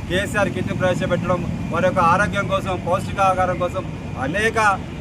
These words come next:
సంక్షేమ పథకాలను ప్రవేశపెట్టిన ఘనత కేసీఆర్ది. ఈరోజు మహిళల పట్ల వివక్షత వహిస్తూ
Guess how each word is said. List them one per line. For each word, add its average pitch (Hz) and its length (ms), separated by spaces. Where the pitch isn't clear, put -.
సంక్షేమ 175 280
పథకాలను 180 400
ప్రవేశపెట్టిన 170 600
ఘనత 165 420
కేసీఆర్ది. 190 560
ఈరోజు 196 420
మహిళల 208 320
పట్ల 196 460
వివక్షత 202 400
వహిస్తూ 202 480